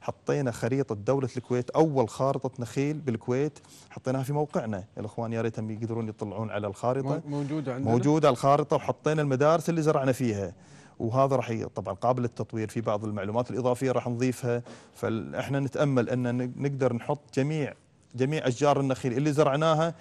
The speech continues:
Speaker 1: في هذه الخارطة، تبين لك وين توزيع النخل بالكويت، طبعًا اللي إحنا زرعناه، وممكن في المرحلة القادمة يعني ال-، حتى المواطنين اللي زرعونه ممكن هم نحطه في الموقع ونشوف حركة زراعة النخيل،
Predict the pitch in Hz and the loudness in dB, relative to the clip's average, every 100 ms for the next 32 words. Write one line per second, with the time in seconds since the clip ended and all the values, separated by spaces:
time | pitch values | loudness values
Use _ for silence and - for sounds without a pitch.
0 | - - 131 135 131 113 113 104 98 95 | -16 -2 4 6 4 2 0 -2 -2 -6
1 | - 135 131 147 147 143 131 147 160 139 | -4 0 2 0 0 -2 0 0 0 2
2 | 127 135 120 131 127 110 104 - 101 - | 2 0 0 0 0 -2 -4 -4 -6 -4
3 | 104 123 131 147 156 131 113 95 90 - | -2 0 0 0 0 2 2 0 -4 -10
4 | - - - - - 110 143 139 123 117 | -18 -20 -20 -14 -6 -4 -2 -2 -4 -2
5 | 127 131 123 113 120 107 107 107 101 95 | -2 -2 -4 0 0 0 -4 -6 -6 -6
6 | 98 101 101 98 - - - - 123 123 | -8 -10 -10 -8 -8 -10 -12 -6 -4 0
7 | 117 - 113 107 107 113 123 127 131 131 | 0 0 -2 -2 0 2 2 2 2 0
8 | 147 - - 165 175 160 156 151 127 143 | -2 -8 -8 -4 2 2 2 0 0 -2
9 | - 127 120 131 156 147 175 175 - - | 0 0 2 4 4 4 2 2 -8 -20
10 | - - 143 185 165 170 175 185 - - | -10 -4 0 2 2 2 2 2 -2 0
11 | 127 160 143 131 117 92 95 | 2 2 2 -2 -2 -4 -6